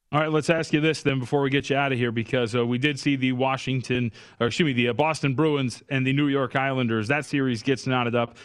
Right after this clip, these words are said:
uh, as we look at those two. Uh, almost a collapse from the New York Islanders. Good second period, third, you give up two, and you go to overtime.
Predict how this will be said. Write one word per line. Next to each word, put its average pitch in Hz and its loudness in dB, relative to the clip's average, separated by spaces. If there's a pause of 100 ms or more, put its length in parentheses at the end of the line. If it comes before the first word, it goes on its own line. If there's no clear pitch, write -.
(180)
uh, 113 0
as 120 0
we 131 2
look 135 0
at 120 -2
those 139 0
two. 123 2
Uh, 123 2
almost 233 2
a 160 4
collapse 127 0
from 123 -2
the 117 2
New 117 0
York 113 0
Islanders. 110 0
Good 170 2
second 151 0
period, 139 0
third, 151 2
you 127 0
give 131 2
up 117 -2
two, 139 0
and 123 0
you 117 2
go 127 2
to 117 0
overtime. 120 0